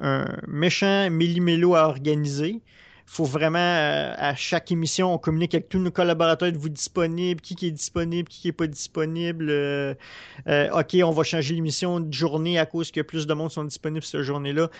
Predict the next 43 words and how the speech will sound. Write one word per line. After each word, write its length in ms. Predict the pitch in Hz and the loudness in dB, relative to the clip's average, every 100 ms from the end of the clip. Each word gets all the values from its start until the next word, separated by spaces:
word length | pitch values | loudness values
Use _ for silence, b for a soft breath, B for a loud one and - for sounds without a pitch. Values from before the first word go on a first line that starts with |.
| B B | B B
Puis 100 | - | -2
à 60 | 151 | 0
chaque 260 | - 160 - | 0 -6 -8
fois, 220 | - 180 | -6 -4
faut, 180 | - 160 | -4 -6
on 140 | 160 | -4
peut, 160 | 147 185 - _ | -2 -4 -4 _
c'est 280 | - - 156 | -14 -10 -10
très 200 | - 220 | -2 2
difficile, 720 | 185 147 - - 202 196 185 175 b b b b - | 2 -2 -6 -4 0 -2 -2 -10 b b b b -8
euh, 360 | 139 135 - 151 | -4 -4 -4 -2
d'organiser 500 | 147 143 165 143 175 | 0 0 -2 0 -2
une 140 | 160 | 2
date 200 | 160 - | 2 2
fixe 320 | - 202 - | -2 -2 -2
à, 220 | 160 - | -8 -6
à 120 | 156 143 | -6 -4
chaque 220 | 175 - | -6 -6
semaine. 300 | 165 160 156 | -4 -2 -2
On 140 | 151 | 0
essaie 260 | 156 - 220 | 0 2 2
de 100 | 170 | 2
refaire 400 | 139 - 156 143 | 0 0 -2 -2
ça 240 | - 170 - b b | -6 -10 -12 b b
comme 180 | 160 156 | -4 -4
on 80 | 156 | -2
faisait 280 | 160 147 | -2 -2
dans 120 | 165 151 | 0 -2
le 60 | |
passé. 500 | - 151 143 135 170 | 0 -2 -2 -4 -8
Dans 140 | 151 143 | -6 -6
le, 100 | 139 | -6
dans 160 | 160 | -2
le 60 | 151 | 0
passé, 300 | 170 151 226 | 0 0 -2
c'était 200 | - 156 | -2 -2
simple, 300 | - 185 190 | 0 -4 -4
c'était 220 | - 165 | -6 -2
le 120 | 156 | -2
dimanche 800 | 156 143 165 175 190 196 - - b b | -2 -6 0 2 2 -2 -6 -12 b b
à 100 | 160 | -6
treize 420 | 139 147 160 156 151 | -4 0 2 2 0
heures 360 | 160 160 156 | -2 -2 -6